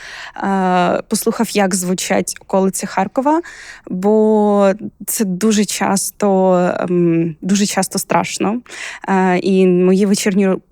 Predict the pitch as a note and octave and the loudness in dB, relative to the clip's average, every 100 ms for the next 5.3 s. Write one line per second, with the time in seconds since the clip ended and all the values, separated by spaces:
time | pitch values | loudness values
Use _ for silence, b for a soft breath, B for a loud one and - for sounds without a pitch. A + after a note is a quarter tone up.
0 | - - F#3 G#3 F#3+ G#3 F#3+ F#3+ G3 C#4+ | -14 -8 -2 0 2 2 2 2 2 4
1 | D#4+ B3 A3+ A3 - G3+ F#3+ G3+ F#3+ F3+ | 4 2 0 -2 -4 -2 0 0 -2 0
2 | F#3 B3 D4+ A3+ F#3+ G3 G3 G3 F#3 F3+ | 0 2 2 0 0 2 2 2 2 2
3 | C4 E4 D4 - C4+ A#3+ A3 F#3+ F#3 F#3 | 0 2 2 0 -2 -2 0 0 2 0
4 | G#3 - - - F#3 F#3+ G3 G#3+ G#3+ G#3 | -2 -6 -10 -10 -4 0 2 2 0 2
5 | G3 F#3+ - | 2 0 -2